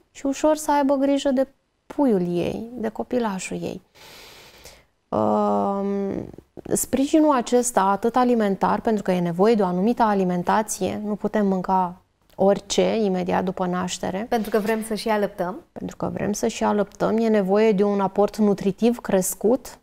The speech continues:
Speaker 1: da? De o hrană bine, atent aleasă,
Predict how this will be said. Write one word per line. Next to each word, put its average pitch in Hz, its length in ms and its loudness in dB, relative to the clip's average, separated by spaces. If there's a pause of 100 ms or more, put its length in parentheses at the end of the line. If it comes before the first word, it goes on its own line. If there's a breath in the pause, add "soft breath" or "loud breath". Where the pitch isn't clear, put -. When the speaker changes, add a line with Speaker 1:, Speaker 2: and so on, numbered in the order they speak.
(120)
Speaker 1:
da? 202 260 -2
De 196 220 -4 (420)
o 196 180 0 (240)
hrană 208 320 4
bine, 214 520 2
atent 208 440 2
aleasă, 185 680 2